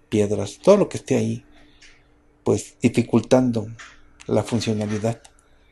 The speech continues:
Entonces utilizamos esa planta que el día de hoy estamos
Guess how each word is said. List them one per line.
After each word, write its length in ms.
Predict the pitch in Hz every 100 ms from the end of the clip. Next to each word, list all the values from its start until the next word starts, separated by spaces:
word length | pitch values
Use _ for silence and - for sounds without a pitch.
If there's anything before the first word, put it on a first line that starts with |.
| _ _ -
Entonces 260 | - 107
utilizamos 640 | 110 107 101 110 104 98 -
esa 200 | - 110
planta 320 | 127 101 -
que 120 | -
el 60 | -
día 140 | 104
de 60 | 104
hoy 140 | 101
estamos 760 | 98 113 107 104 101 - -